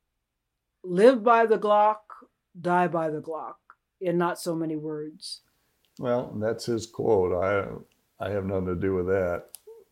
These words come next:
Speaker 2: But, you know, I'm going, I'm going more on comments made by other people from other agencies talking about, you know, s-,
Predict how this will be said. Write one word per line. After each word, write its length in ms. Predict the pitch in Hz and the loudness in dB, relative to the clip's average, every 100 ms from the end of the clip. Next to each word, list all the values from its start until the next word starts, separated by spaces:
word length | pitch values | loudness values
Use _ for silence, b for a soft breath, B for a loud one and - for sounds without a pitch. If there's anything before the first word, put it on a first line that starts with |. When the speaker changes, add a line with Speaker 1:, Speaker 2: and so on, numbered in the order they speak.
| _ _ - | _ _ -14
Speaker 2:
But, 300 | 117 95 82 _ _ _ _ _ _ _ _ _ _ _ _ _ _ - _ _ _ _ - | -8 -8 -8 _ _ _ _ _ _ _ _ _ _ _ _ _ _ -20 _ _ _ _ -12
you 120 | 107 98 | -8 -6
know, 260 | 85 80 _ _ _ - - _ _ _ _ _ _ _ _ _ _ - | -8 -10 _ _ _ -20 -20 _ _ _ _ _ _ _ _ _ _ -2
I'm 200 | 120 123 | 0 2
going, 300 | 110 107 104 | 2 2 2
I'm 200 | 131 147 | 4 4
going 360 | 135 131 131 113 | 6 8 6 4
more 320 | 110 117 113 | 4 6 6
on 300 | 107 101 98 95 - _ _ _ _ _ _ - | 2 -2 -6 -8 -12 _ _ _ _ _ _ -8
comments 540 | 120 113 104 101 - | -4 -2 -2 -6 -8
made 300 | 107 101 95 | -4 -4 -2
by 180 | 92 95 | -2 0
other 480 | 101 101 92 87 - _ - | 0 0 -2 -6 -12 _ -10
people 320 | 113 110 95 | -8 -6 -8
from 180 | 95 92 | -6 -4
other 320 | 95 92 90 | -2 0 2
agencies 760 | 95 98 92 - 82 80 78 | 0 -2 -6 -8 -8 -8 -8
talking 420 | - 95 85 82 90 | -10 -8 -6 -8 -10
about, 260 | 80 - | -8 -6
you 100 | 143 | -4
know, 240 | 131 113 98 | 0 -2 -2
s-, 240 | - - | -8 -14